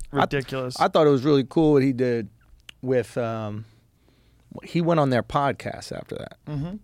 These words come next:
Speaker 1: And I've seen you do these types of things too, which is, like, n-, nurture the people who have been wrongfully removed or silenced.
Speaker 2: Yeah.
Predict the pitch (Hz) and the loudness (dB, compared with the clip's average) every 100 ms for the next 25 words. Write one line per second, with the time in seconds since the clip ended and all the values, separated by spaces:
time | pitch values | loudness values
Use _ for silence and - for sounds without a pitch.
0 | _ _ _ _ _ _ _ _ _ _ | _ _ _ _ _ _ _ _ _ _
1 | _ 131 127 120 113 107 - _ _ _ | _ 4 6 4 2 -2 -8 _ _ _
2 | _ _ _ _ _ _ _ _ _ _ | _ _ _ _ _ _ _ _ _ _
3 | _ _ _ _ _ _ _ - 127 - | _ _ _ _ _ _ _ -4 -4 -4
4 | - 180 170 165 185 151 165 147 147 - | 0 2 4 4 2 2 2 4 2 4
5 | 139 127 120 120 107 - 151 131 117 117 | 2 2 -2 -4 -4 -2 2 4 2 0
6 | 107 110 107 101 - - - - _ _ | 0 0 0 -2 -6 -20 -20 -20 _ _
7 | _ _ _ _ _ _ _ _ - 120 | _ _ _ _ _ _ _ _ -6 -2
8 | 135 151 - 135 131 160 196 - 185 143 | 0 -2 -6 -4 2 2 2 2 2 4
9 | - 165 147 135 117 131 117 107 120 110 | 2 0 4 2 4 4 2 0 0 0
10 | 107 117 127 139 131 127 120 113 107 107 | -2 2 4 2 0 0 0 0 0 0
11 | 117 113 104 104 - 110 107 - - - | 0 -2 -2 -8 -6 -8 -8 -12 -16 -10
12 | 160 160 131 | -2 0 -2